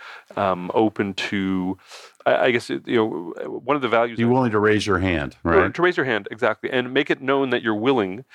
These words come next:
Speaker 1: And I think it's one of the key H P values that I remember very distinctly, and to this day, it's, it's really driven a lot of my career decisions, and I encourage others.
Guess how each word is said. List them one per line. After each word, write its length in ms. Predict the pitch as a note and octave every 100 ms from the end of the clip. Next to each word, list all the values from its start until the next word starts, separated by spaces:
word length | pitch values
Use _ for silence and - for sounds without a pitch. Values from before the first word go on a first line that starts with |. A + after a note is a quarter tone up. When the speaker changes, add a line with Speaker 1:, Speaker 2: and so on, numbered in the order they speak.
| -
Speaker 1:
And 100 | -
I 80 | A#2+
think 220 | - C3
it's 240 | B2 A#2+ -
one 100 | C#3+
of 40 |
the 80 | B2
key 260 | - C#3+ F#2
H 220 | B2 -
P 140 | C3
values 420 | A2+ A#2+ B2 G#2+
that 80 | G2+
I 40 | G2+
remember 240 | A#2 A2+
very 200 | A#2+ D#3+
distinctly, 420 | A#2+ - C3 -
and 100 | G2
to 100 | G#2+
this 160 | G#2 F#2+
day, 180 | A#2 A2
it's, 160 | F2+
it's 180 | B2+ A2
really 200 | A2+ A2+
driven 260 | G#2 G#2+ G#2
a 80 | G2
lot 180 | G#2
of 80 | G#2+
my 140 | G2+ G2+
career 240 | - G2+
decisions, 400 | F#2+ - F#2 G2
and 100 | F#2+
I 100 | F#2
encourage 420 | F2 F#2+ B2+ G#2
others. 180 | A2 G2+